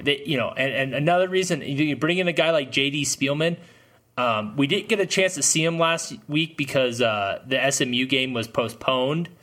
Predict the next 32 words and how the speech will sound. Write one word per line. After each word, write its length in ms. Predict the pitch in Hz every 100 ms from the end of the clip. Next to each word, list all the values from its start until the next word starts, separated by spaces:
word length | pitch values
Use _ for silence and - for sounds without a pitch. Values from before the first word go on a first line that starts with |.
| _ - _ _
'cause 160 | 151 117
of 120 | 113
covid 420 | - 139 156 156
stuff, 400 | - 180 170 170
but, 320 | 147 120 107 - _ _ _ _ -
um, 600 | 123 110 101 98 95 - -
you 140 | 143 117
know, 100 | 101
you, 160 | 123
but, 280 | 120 131 80 135 131
but 100 | 151
I 60 |
do 200 | 143 202
think 220 | 220 175
T 180 | - 175
C 200 | - 135
U 260 | 135 143 156
and 160 | 131
Oklahoma 500 | 131 139 147 143 127
State 500 | 113 - 120 151 156 - -
are 100 | 143
right 340 | 131 170 180 185
there 180 | 160 160
for 120 | 139
that 300 | 123 95 -
third 280 | 123 117 113
team. 320 | 113 107 101
I 60 |
think 180 | 139 139
they're 140 | 143 135
gonna 160 | 139
compete. 640 | 135 135 - 143 160 -